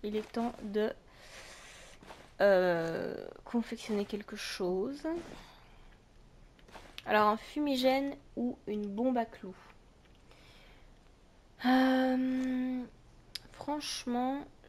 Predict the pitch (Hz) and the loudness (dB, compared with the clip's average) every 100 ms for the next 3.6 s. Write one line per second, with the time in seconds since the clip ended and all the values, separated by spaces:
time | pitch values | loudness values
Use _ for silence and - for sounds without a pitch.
0 | - - 233 214 - - 156 - - 277 | -20 -16 -14 -12 -12 -12 -14 -14 0 2
1 | 370 - - - - - - 214 214 214 | 2 0 -12 -20 -20 -20 -8 -6 -4 -8
2 | - - - - - - - - 220 208 | -12 -20 -20 -20 -20 -20 -20 -4 0 2
3 | 214 190 - - - | 2 2 -2 -12 -12